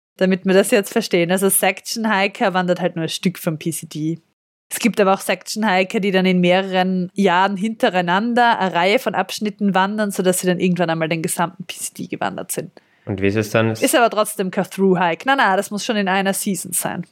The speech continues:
Speaker 2: Werden dann Section-Hiker, also wird das Wort auch als, ja,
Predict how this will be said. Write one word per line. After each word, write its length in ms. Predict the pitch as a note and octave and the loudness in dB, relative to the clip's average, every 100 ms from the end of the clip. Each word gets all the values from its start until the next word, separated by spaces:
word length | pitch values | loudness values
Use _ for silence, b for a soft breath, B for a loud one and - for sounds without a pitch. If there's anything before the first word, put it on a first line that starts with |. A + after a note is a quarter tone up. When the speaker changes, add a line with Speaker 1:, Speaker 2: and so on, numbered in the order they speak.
| _ | _
Speaker 2:
Werden 320 | G3 G2+ G2+ - | -2 2 2 4
dann 260 | G2 G2 | 2 2
Section-Hiker, 1200 | F#2+ - G2+ G2+ - A#2+ G#2+ G#2+ G#2+ G#2+ A#2+ A2+ | -2 -2 -2 -4 -6 -4 -2 0 0 0 0 2
also 180 | A2+ G2 | 0 -2
wird 100 | F#2 | -2
das 260 | G2 - F2+ | -2 -6 -2
Wort 480 | F2+ F#2+ G#2+ - - | 2 2 2 -4 -4
auch 540 | F#2 F#2+ G2 - - | 0 2 0 -4 -12
als, 640 | - F#2 F2+ F2+ - - _ _ _ - | -2 0 0 -4 -12 -18 _ _ _ -4
ja, 420 | F2+ F2+ F2+ | -2 -2 -4